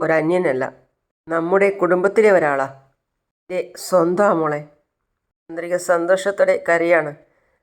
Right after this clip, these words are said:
അപ്പോൾ ലക്ഷ്മി പറയാണ്, "ചേട്ടാ, നമുക്കാദ്യം നമ്മുടെ ഈ ഡോക്യുമെന്റ്സ് അമ്പലത്തിൽ കൊണ്ടുപോയി പൂജിച്ചിട്ട് വരാം." "ഉം, ശരിയാ." മുത്തശ്ശി കതക് തുറന്ന് അകത്ത് കയറിയിട്ട് പറയാണ്,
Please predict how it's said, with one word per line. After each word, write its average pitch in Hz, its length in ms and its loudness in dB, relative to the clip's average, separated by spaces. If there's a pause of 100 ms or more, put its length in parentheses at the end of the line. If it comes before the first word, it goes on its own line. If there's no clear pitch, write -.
അപ്പോൾ 151 220 -6
ലക്ഷ്മി 165 300 -2
പറയാണ്, 165 340 2 (220)
"ചേട്ടാ, 165 280 -2 (580)
നമുക്കാദ്യം 196 540 0
നമ്മുടെ 180 320 4
ഈ 175 160 -2
ഡോക്യുമെന്റ്സ് 170 640 0 (560)
അമ്പലത്തിൽ 175 400 -2
കൊണ്ടുപോയി 180 420 2
പൂജിച്ചിട്ട് 180 500 0
വരാം." 143 240 2 (220)
"ഉം, 160 160 -4 (220)
ശരിയാ." 143 320 -2 (720)
മുത്തശ്ശി 160 500 -4
കതക് 185 300 4
തുറന്ന് 190 260 2
അകത്ത് 175 240 0
കയറിയിട്ട് 185 300 -2
പറയാണ്, 165 380 0